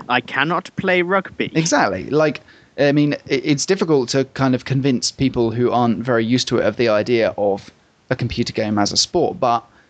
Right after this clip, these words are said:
Speaker 2: you only have to see the crowds that get drawn to the big, um, StarCraft two,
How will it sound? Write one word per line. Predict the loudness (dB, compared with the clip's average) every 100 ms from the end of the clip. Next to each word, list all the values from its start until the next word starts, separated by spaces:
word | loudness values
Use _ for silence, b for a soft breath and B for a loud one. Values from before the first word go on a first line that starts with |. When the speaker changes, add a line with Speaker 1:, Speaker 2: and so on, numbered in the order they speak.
| b b
Speaker 2:
you | -2 2
only | 2 2
have | 2 0
to | 0
see | 0 2 0
the |
crowds | -2 -2 2 2 0 -6
that |
get | -2 -2
drawn | 0 0 2 0
to | -4 -2
the | -2
big, | 2 2 0 -8 -20 _ _ _ _
um, | 2 2 2 0 -2 -4 -10 _ _ _ _ _ _ _
StarCraft | -2 0 0 0 -2 0
two, | 0 2 0